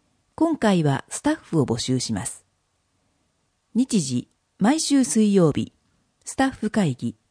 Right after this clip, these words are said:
午前九時三十分から十時。教室、午前十時から十一時三十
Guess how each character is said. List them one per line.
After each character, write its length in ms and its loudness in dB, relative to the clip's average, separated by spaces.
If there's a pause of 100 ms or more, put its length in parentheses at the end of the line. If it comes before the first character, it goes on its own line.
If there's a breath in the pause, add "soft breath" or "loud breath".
(240)
午 180 2
前 200 4
九 160 0
時 100 -4
三 220 4
十 140 0
分 280 -2
か 140 -6
ら 160 -6
十 240 2
時。 220 -8 (680)
教 240 2
室、 420 -4 (360)
午 120 4
前 280 4
十 200 6
時 140 -2
か 140 -4
ら 200 -6
十 220 2
一 220 -2
時 100 -4
三 220 -2
十 140 -6